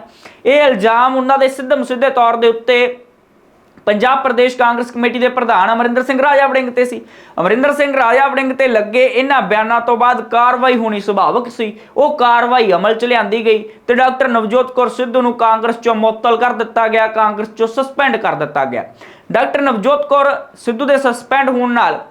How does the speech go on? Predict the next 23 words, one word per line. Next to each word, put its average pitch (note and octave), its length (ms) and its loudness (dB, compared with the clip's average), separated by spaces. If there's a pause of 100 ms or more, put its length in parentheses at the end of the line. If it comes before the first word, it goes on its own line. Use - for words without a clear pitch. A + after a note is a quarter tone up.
ਕੀ C#4+ 180 0
ਵਾਕਈ A#3+ 500 0
ਨਵਜੋਤ C4 420 0
ਸਿੰਘ C4+ 180 -2
ਸਿੱਧੂ C4 300 -6
ਦੀ C4 120 -2
ਸਿਆਸਤ B3 340 0
'ਤੇ B3+ 220 0
ਅਸਰ B3 180 0
ਪਏਗਾ? B3+ 520 0
ਇਹ C4 160 4
ਇੱਕ B3 160 -4
ਸਵਾਲ A3+ 600 0
ਹੈ। A#2 180 -6 (260)
ਇਸ C4 140 0
ਸਵਾਲ B3 360 2
ਦਾ C4 120 2
ਜਵਾਬ A3 440 2
ਤਲਾਸ਼ਣਾ A#3 560 0
ਹਾਲੇ G#3+ 340 0
ਮੁਸ਼ਕਲ A3 400 -2
ਹੈ, - 220 -6
ਪਰ B3+ 240 2